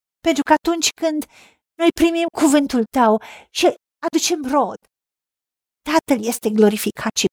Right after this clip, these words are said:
proslăvit. Ajută-ne să îndrăznim, să cerem, să proclamăm cuvântul Tău. Și să nu renunțăm, ci orice altceva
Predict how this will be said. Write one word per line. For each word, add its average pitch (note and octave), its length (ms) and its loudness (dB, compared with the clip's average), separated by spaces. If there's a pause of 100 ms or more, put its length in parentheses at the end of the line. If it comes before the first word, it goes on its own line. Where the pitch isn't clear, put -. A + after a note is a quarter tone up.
proslăvit. G3 600 -4 (1000)
Ajută-ne B3 460 -2
să - 160 -4
îndrăznim, G3 760 0 (320)
să - 240 0
cerem, G#3 560 2 (220)
să - 280 4 (140)
proclamăm C#4+ 580 0 (160)
cuvântul C4+ 500 2 (160)
Tău. - 300 -12 (1120)
Și C#4+ 100 2
să C4+ 240 4
nu C4+ 200 4
renunțăm, B3 760 0 (440)
ci - 100 2 (280)
orice - 340 0
altceva C4 720 2